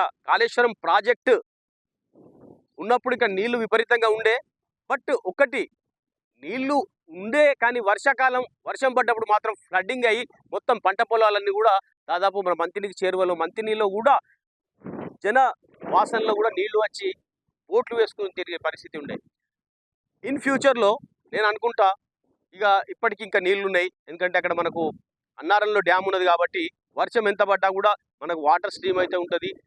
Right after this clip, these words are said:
చక్కగా ఆనందంగా మనం స్నానం ఆచరించడానికి కానీ పశువులకు కానీ నీళ్ళైతే పుష్కలంగా ఉండే అవకాశం ఉంటది.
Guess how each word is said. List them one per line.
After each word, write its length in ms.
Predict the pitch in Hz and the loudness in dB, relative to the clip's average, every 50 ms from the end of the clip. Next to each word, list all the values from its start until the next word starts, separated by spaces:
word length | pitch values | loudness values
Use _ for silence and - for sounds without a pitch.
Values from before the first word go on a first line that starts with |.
| _ _ _ - | _ _ _ -10
చక్కగా 380 | 160 - - - 202 190 196 196 147 147 156 | -10 -8 -2 -2 0 2 4 2 4 2 0
ఆనందంగా 500 | 170 180 180 - 180 175 175 190 190 165 165 - _ _ _ _ _ - - | 0 -2 -4 -2 -2 -4 0 2 2 2 2 2 _ _ _ _ _ -12 -8
మనం 140 | 147 151 151 - - | -6 -6 -6 -6 -4
స్నానం 340 | - 147 170 185 208 202 180 180 | 0 2 2 2 2 2 2 2
ఆచరించడానికి 640 | 180 - 190 185 - - 175 175 175 170 156 - 165 160 | 2 0 -4 -6 -6 -6 -2 0 2 2 2 2 4 0
కానీ 200 | 160 160 160 165 _ _ _ _ _ _ _ _ _ _ _ _ _ _ _ - - - - - - - - | 0 0 -4 -10 _ _ _ _ _ _ _ _ _ _ _ _ _ _ _ -14 -12 -10 -6 -6 -6 -2 0
పశువులకు 480 | 190 196 - - - - 240 233 - - | 0 0 0 -2 -6 0 0 0 2 2
కానీ 240 | 190 185 175 170 175 175 _ _ _ | 0 0 2 -2 -8 -10 _ _ _
నీళ్ళైతే 480 | 160 196 247 240 233 226 220 - 233 233 233 - _ _ | -12 -10 -8 -2 0 0 0 2 2 0 0 0 _ _
పుష్కలంగా 400 | 175 - - 202 202 202 190 190 185 | -20 -10 -6 -4 -4 -2 0 0 -2
ఉండే 120 | 180 180 175 170 | 2 2 2 2
అవకాశం 280 | 170 170 170 - 175 170 165 | 2 -2 -6 -6 -6 -8 -8
ఉంటది. 240 | 170 175 170 190 | -8 -10 -10 -10